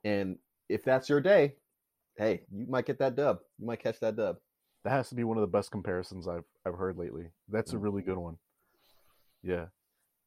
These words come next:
Speaker 2: <laughs> I remember watching some games when Favre was playing for the Jets where it's like, the man just tossed up four touchdowns. And then, like, literally a week later, he's like, "Five interceptions." You're like, "What in the fuck is
Speaker 1: <laughs>
Speaker 2: going
Speaker 1: Yeah,
Speaker 2: on?"
Speaker 1: what happened? <laughs>
Speaker 2: But yeah, literally, he was just, he would just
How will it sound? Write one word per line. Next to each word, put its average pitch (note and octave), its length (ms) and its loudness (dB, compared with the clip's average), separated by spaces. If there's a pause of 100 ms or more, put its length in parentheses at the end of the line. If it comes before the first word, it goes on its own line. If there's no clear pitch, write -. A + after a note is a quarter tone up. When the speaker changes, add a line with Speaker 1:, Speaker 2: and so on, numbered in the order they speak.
(140)
Speaker 2:
<laughs> - 240 8
I D3 120 8
remember G3+ 260 6
watching A#2 380 6
some A#2+ 200 2
games A2+ 300 0
when F#2 120 -6
Favre G#2 240 4
was G#2 180 -4
playing G#2+ 240 -2
for A2+ 100 -6
the F#2+ 100 -2
Jets G2 320 0
where G2 120 -4
it's F#2 120 -10
like, F2+ 200 -4 (640)
the G#2+ 80 -2
man D#3+ 240 0
just D3+ 180 -2
tossed D#3 300 2
up D3 120 2
four E3 160 0
touchdowns. A#2 720 -2 (460)
And A2+ 160 2
then, B2+ 120 4
like, A#2 180 2
literally B2 360 4
a G#2 80 6
week G#2+ 260 2
later, G#2+ 260 6
he's F#2+ 120 -2
like, F#2 140 -2
"Five A3 300 12
interceptions." F#3 680 -2
You're C3+ 100 -6
like, C3 160 -4 (280)
"What G#3+ 200 2
in A#3 140 -2
the A2+ 80 2
fuck - 420 2
is G3 140 10
Speaker 1:
<laughs> - 0 -
Speaker 2:
going - 240 12
Speaker 1:
Yeah, C4+ 80 12
Speaker 2:
on?" - 80 10
Speaker 1:
what - 220 10
happened? F3+ 420 10 (1000)
<laughs> G3+ 400 4 (360)
Speaker 2:
But D3 200 12
yeah, G#3+ 140 12
literally, C3 340 8
he G#2 80 4
was A2 140 2
just, A#2 200 -6
he A2 80 0
would B2 140 0
just A#2+ 240 -8